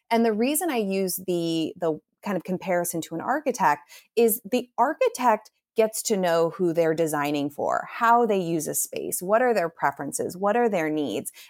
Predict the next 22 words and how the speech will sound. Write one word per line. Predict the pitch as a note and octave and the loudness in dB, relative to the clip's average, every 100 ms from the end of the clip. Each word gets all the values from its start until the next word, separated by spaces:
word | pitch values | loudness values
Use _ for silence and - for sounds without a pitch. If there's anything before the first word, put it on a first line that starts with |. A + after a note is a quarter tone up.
| - | -2
And | A3 A#3 | 2 4
then | A#3 | 4
they | A3+ C4 | 4 2
create | C#4 - E4+ - | -2 -6 -4 -4
a | G3 | -6
blueprint | F3 G3+ G#3 C4+ B3+ - F#3+ F#3+ | -6 -2 0 -2 -4 -6 -6 -8
for | - G3+ F#3 - | -8 -2 0 0
a | |
structure | E3+ - - C4 D#4 - - D#3 C#3 D#3+ _ - _ | -4 -6 -4 -2 -2 -2 -4 -2 -2 -4 _ -20 _
that | G3+ | 2
is | A3 G3 | 4 2
going | - G#3 A#3 A#3 | 0 2 2 2
to | - | 0
meet | F#3 F3+ G3 - | -2 0 -2 0
those | F3 E3 - | 0 2 0
specific | - D#3+ F3 E3 E3 - | 0 2 2 2 -2 -4
needs | E3 D#3+ D#3+ - | -2 0 -2 -4
and | D#3+ | -8
preferences. | - D#3 D3+ D3+ D3+ - A2+ F2 - - - _ G#3+ | -2 0 0 -4 -6 -4 -2 -2 -6 -12 -20 _ -4
And | G3+ G3 - _ _ _ - | -2 -2 -8 _ _ _ -6
the | - - | -4 2
architect | D4 G#4+ F#4 - G3+ F3+ | 2 4 0 4 4 2